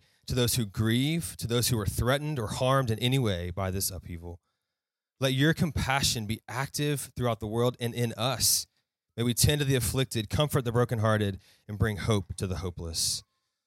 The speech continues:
Lord, let us not lose heart. Though our outer self is wasting away, may our inner self be renewed day by day, so that we may see this as preparing us for an eternal weight of glory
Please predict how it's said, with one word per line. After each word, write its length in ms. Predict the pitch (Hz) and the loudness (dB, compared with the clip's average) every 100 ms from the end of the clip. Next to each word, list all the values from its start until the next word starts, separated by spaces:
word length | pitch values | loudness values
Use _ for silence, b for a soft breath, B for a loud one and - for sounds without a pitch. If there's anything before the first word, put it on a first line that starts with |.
| _ _ _ - | _ _ _ 0
Lord, 240 | 120 117 | 2 4
let 120 | 107 113 | 4 4
us 160 | 107 | 4
not 220 | 117 113 | 4 2
lose 200 | 104 95 | 0 0
heart. 280 | - 95 87 - _ _ _ _ - | 2 2 0 -6 _ _ _ _ -2
Though 100 | 120 | 2
our 120 | 117 | 4
outer 220 | 120 123 117 | 4 2 2
self 300 | - 123 117 | 2 2 2
is 140 | 101 | 2
wasting 380 | 110 117 - 113 | 4 4 2 2
away, 200 | 110 107 | 4 4
may 140 | 107 | 4
our 140 | 107 110 | 2 2
inner 200 | 123 147 | 2 4
self 380 | - 107 98 | 4 4 0
be 140 | - 113 | 0 2
renewed 400 | 117 110 95 82 b b b | 2 2 -2 -4 b b b
day 200 | 104 131 | 2 4
by 220 | 139 131 | 4 4
day, 260 | 110 98 - | 2 -4 -8
so 140 | - | -2
that 60 | 113 | 2
we 100 | 117 | 2
may 140 | 117 | 4
see 360 | 110 - 139 147 | 4 4 4 2
this 380 | 123 104 - - b b | 2 2 0 -2 b b
as 140 | 113 | -4
preparing 560 | - 117 - 135 143 135 | -2 -2 0 0 0 -2
us 180 | 110 - | -4 -2
for 100 | 120 | 0
an 60 | |
eternal 520 | 107 - - 147 160 120 | 0 0 0 2 2 4
weight 200 | 120 117 | 2 2
of 160 | 104 | -2
glory 400 | 101 92 90 90 | -2 0 0 -2